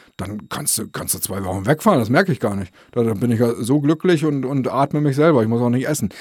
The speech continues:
Und, und wenn das dann aber nicht klappt, dann, äh, komme ich da dann auch nicht raus. Aber wenn dann in einer Situation wie der, die, auf die du jetzt anspielst,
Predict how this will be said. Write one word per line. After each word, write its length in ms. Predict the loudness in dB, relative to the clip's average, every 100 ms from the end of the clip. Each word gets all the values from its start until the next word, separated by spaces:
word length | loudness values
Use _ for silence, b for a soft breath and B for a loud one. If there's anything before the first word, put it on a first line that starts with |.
| B B B 0
Und, 260 | 2 0 b b b _ _
und 180 | -4 -4 -2
wenn 220 | 2 4
das 140 | 4
dann 140 | 2 2
aber 160 | 2
nicht 180 | 0 0
klappt, 340 | 0 -2 -2 -16 -6
dann, 500 | 0 0 -2 -10 -16 -14 -14 -14 -14
äh, 40 |
komme 240 | -2 0 2
ich 80 | 2
da 160 | 4
dann 160 | 4 2
auch 140 | 2
nicht 220 | 2 2 4
raus. 280 | 6 6 4
Aber 300 | 2 4 6
wenn 220 | 6 8
dann 320 | 6 4 -2 -10 _ _ _ _
in 220 | -8 -6 -2
einer 240 | 0 0
Situation 640 | 0 0 0 2 2 2 -2
wie 80 |
der, 300 | -2 0 0
die, 180 | 0 -6
auf 140 | -14 -12
die 100 | -4
du 100 | -2
jetzt 180 | -2
anspielst, 580 | -2 -2 0 2 2 0